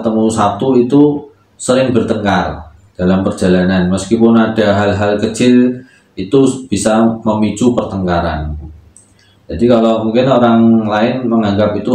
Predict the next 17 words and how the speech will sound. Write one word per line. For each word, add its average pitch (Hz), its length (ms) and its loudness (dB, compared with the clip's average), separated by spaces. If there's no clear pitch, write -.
hal 101 160 0
yang 92 160 0
kecil, 90 560 -2
namun 117 560 -2
di 110 160 2
pasangan 104 480 -2
Selasa 98 540 -4
ketemu 101 240 -2
Sabtu 92 340 -2
ini 117 320 -2
bisa 110 560 -2
membuat 101 640 0
hal 92 200 -2
tersebut 113 480 -2
menjadi 95 400 -2
suatu 98 640 -2
pertengkaran. 76 960 -6